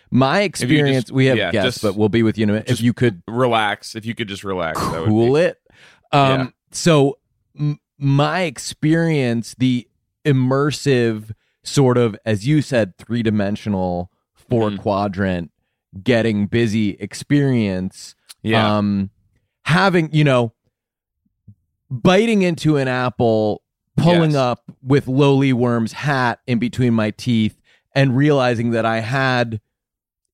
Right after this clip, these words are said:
Speaker 1: ingested part of his head,
Speaker 2: Executed
Speaker 1: the
Speaker 2: him
Speaker 1: blood
Speaker 2: and ingested
Speaker 1: shooting out of
Speaker 2: Yeah.
Speaker 1: Lowly Worm's neck area, and
Speaker 2: Yeah.
Speaker 1: the, the wet feeling across my chin from that.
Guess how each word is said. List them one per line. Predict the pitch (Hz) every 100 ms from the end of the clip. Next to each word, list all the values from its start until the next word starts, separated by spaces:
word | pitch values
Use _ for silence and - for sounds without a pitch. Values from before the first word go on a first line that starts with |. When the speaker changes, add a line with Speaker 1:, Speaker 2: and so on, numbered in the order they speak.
| -
Speaker 1:
ingested | 165 135 127 147 147 135 117 -
part | 123 120
of | 117
his | 117 101
head, | 107 120 104 98 92
Speaker 2:
Executed | 104 - 107 139 98
Speaker 1:
the |
Speaker 2:
him | 147
Speaker 1:
blood | 156 151
Speaker 2:
and | 87
ingested | 87 - 82
Speaker 1:
shooting | 147 170 156 147 135
out | 123 123 120
of | 117 110 101 - _ _ -
Speaker 2:
Yeah. | 107 98 82 _ _ _
Speaker 1:
Lowly | 175 156 143 139 131
Worm's | 127 120 117 110 - _
neck | 120 127 139 135 127 - -
area, | 123 110 107 104 104 101 98 95 _ _ _
and | 151 147 127
Speaker 2:
Yeah. | 127 131
Speaker 1:
the, | 110 123 -
the | 151 147 135
wet | 123 135 151 156 - - - 143
feeling | 151 139 120 98
across | 98 - 127 117 -
my | 107 101
chin | - 131 123 120
from | - 107 101
that. | 98 92